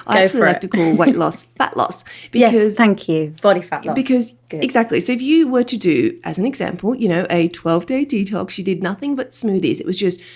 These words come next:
Speaker 1: lots of nutrients, green, you know, green smoothies, Vegemins, vitamins, vegetables,
Speaker 2: Apple
Speaker 1: vitamins,
Speaker 2: cider
Speaker 1: all of that
Speaker 2: vinegar,
Speaker 1: good
Speaker 2: charcoal, I did it all.
Speaker 1: Exactly. <laughs> Lemon, you know, you've got to put the lemon juice in, the cayenne pepper in there,
Speaker 2: Yep.
Speaker 1: all of that, right?
Speaker 2: Yeah.
Speaker 1: We jump on the scale after a week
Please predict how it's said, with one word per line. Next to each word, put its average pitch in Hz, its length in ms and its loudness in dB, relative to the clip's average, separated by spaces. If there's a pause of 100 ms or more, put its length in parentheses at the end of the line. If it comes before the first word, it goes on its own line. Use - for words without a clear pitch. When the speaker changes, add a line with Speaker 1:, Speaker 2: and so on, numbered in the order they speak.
(180)
Speaker 1:
lots 302 260 -2
of 254 100 -4
nutrients, 226 560 0
green, 240 480 -8
you 226 100 -2
know, 190 100 -4
green 277 240 -2
smoothies, 226 480 -2
Vegemins, 233 480 -2
vitamins, 220 560 -4
vegetables, 226 440 0
Speaker 2:
Apple 196 140 2
Speaker 1:
vitamins, - 20 -2
Speaker 2:
cider 247 60 6
Speaker 1:
all 233 460 4
of 220 100 4
that - 20 0
Speaker 2:
vinegar, 220 300 6
Speaker 1:
good 185 100 -6
Speaker 2:
charcoal, 208 680 4
I 196 80 8
did 202 160 -2
it 196 100 2
all. 147 360 -2 (220)
Speaker 1:
Exactly. - 640 2
<laughs> - 20 -6
Lemon, 277 500 4
you 294 80 8
know, 302 80 8
you've 311 200 4
got 233 100 2
to 330 40 8
put 359 200 4
the 415 60 4
lemon 254 260 6
juice 269 180 2
in, 240 80 2
the 208 80 4
cayenne 254 420 4
pepper 233 300 0
in 220 100 4
there, 226 220 4 (280)
Speaker 2:
Yep. 214 200 4
Speaker 1:
all 311 80 6
of 233 100 0
that, 190 180 -2
right? 165 280 -2 (260)
Speaker 2:
Yeah. 320 220 0
Speaker 1:
We 277 120 2
jump 285 320 -2
on 330 60 2
the 330 80 4
scale 220 340 0
after 175 280 0
a 170 40 4
week 165 300 -2